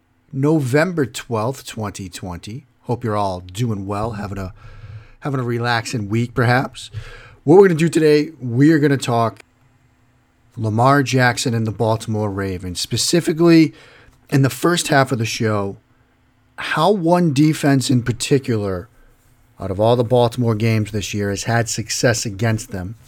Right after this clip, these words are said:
as well as sort of a general discussion of where the Ravens are offensively. And then in the second half of the show, we're gonna talk about how the Patriots tried to defend them last year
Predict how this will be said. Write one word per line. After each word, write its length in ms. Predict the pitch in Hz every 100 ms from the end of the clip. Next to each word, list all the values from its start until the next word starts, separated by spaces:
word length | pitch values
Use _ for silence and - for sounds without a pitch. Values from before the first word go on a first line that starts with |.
| - _
as 160 | 123 110
well 180 | 139 135
as 100 | 127
sort 220 | 143 123
of 80 | 113
a 60 |
general 760 | 98 104 123 123 120 113 107 104 - _ - -
discussion 540 | 113 - 127 113 127
of 140 | 110 110
where 160 | 113
the 80 | 110
Ravens 440 | 104 113 110 107 110
are 300 | 104 104 98
offensively. 800 | 104 - 110 98 98 95 90 - _ _ _ _ _ _ _ 147
And 260 | 147 147
then 160 | 165 254
in 100 | 262
the 80 | 190
second 420 | - 180 160 147
half 280 | 135 127 127
of 60 |
the 80 | 117
show, 300 | 113 131 110
we're 140 | 113
gonna 120 | 127 131
talk 220 | 131 123
about 260 | 120 113 - _ -
how 140 | - 196
the 120 | 226
Patriots 440 | 190 196 190 160
tried 340 | - - 151 131
to 60 |
defend 380 | 123 117 135 120
them 180 | 104 107
last 380 | 117 135 - -
year 300 | 220 226